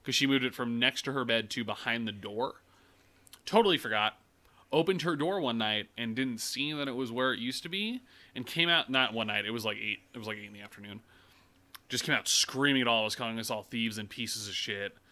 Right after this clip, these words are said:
and, um, accusing Preston of stealing, even though, like, I had just gotten back from work. I know what the fuck was going on.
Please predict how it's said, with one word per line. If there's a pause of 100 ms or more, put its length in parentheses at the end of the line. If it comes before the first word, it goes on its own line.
(360)
and, (360)
um,
accusing (160)
Preston
of
stealing,
even
though,
like, (140)
I
had
just
gotten
back
from
work.
I
know
what
the
fuck
was
going
on.